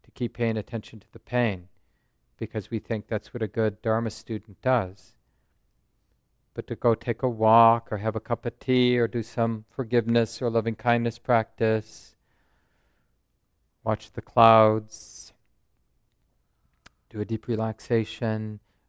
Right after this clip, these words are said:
restabilize the mind by being aware of something more neutral and pleasant, regaining the faith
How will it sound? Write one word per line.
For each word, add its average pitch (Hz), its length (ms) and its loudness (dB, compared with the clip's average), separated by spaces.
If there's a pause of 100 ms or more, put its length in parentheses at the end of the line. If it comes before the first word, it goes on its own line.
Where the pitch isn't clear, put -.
restabilize 123 1040 2
the - 80 -10
mind 101 400 -4 (800)
by 107 380 4
being 117 360 -2
aware 113 420 2
of 110 100 -4
something 117 420 -8
more 113 180 -4
neutral 110 540 -4
and 104 180 -6
pleasant, 110 460 -2 (800)
regaining 127 920 4
the 120 140 4
faith 127 540 2